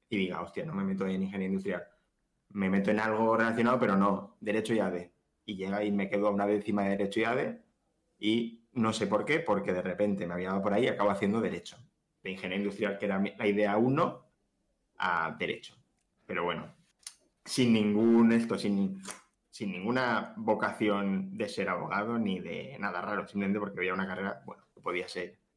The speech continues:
seria. Y después la verdad que la carrera me gusta, eh, me gusta estudiar, me gusta el temario, me la saco relativamente bien, relativamente rápido, así que por ahí, por esa parte bien, eh, pero seguimos con lo mismo. Acabo la carrera y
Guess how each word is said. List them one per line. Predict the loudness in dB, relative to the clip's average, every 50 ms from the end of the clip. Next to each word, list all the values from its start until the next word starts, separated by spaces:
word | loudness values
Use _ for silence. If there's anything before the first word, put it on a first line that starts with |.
| _ _
seria. | -12 -8 -4 -2 -2 -2 -4 -6 -12 -20 -20 -20 _ _ _ _ _ _
Y | 2 2 2 0 -2 -2
después | 0 0 2 2 2 2
la | 4
verdad | 4 2 2 0 0
que | -2
la | -4 -4
carrera | -4 -2 -2 -2 -2 -2 -4 -6 -10 -16 _ _ _ _ _ _ _ _
me | -6 -4 -2
gusta, | -2 -2 -4 -4 -4 -4 -4 -4 -6 -8 -12 -16 _ _ _ _ _ _ _ _ _ _ _ _ _ _ _ _
eh, | -4 -2 -2 -2 -4 -6 -8 -8 -8 -8 -8 -8 -8 -8 -10 -10 -14 -18 _ _ -8 -6
me | -6 -4 -4 -2 0
gusta | 0 0 -2 -2 -4 -4
estudiar, | -2 2 2 4 4
me | 4
gusta | 2 0 0 -2
el | -2
temario, | 0 0 0 2 2 2 2 2
me | 2 0
la | 0 -2
saco | -4 -4 -4 -2 -2
relativamente | 0 0 0 0 -2 -4 -4 -6 -6 -4 -4
bien, | -2 -2 -2
relativamente | -2 -2 -2 0 0 0 0 0
rápido, | -2 -2 0 2 2 2 2 0 -2 -6 -14 -20 _ _ _ _ _
así | -10 -6 -4 -4 -2
que | -2 0
por | 0 0 0 -2
ahí, | 0 0 0 0 0 0 -2 -4 -6 -6
por | -4 -2 -2 0
esa | 0 0 0
parte | 0 0 2 2
bien, | 4 4 4 2 0 -4 -8 -12 -18 _ _ _ _ _ _ _ _ _ _
eh, | 0 2 4 4 4 4 2 0 -4 -6 -4 0
pero | 0 2 2 2 0 0 -2 -8 -12
seguimos | -4 -2 0 2 2 2 2
con | 2 0 0
lo | 0
mismo. | 0 -2 -4 -6 -10 -12 -10 -8
Acabo | -8 -6 -2 0 0 2 2 2
la | 2 0 0
carrera | -2 -2 -2 -2 0 0 0 -2 -4 -6 -10 -8
y | -6 -4 -4 -4 -4 -6 -6 -8 -8 -12 -14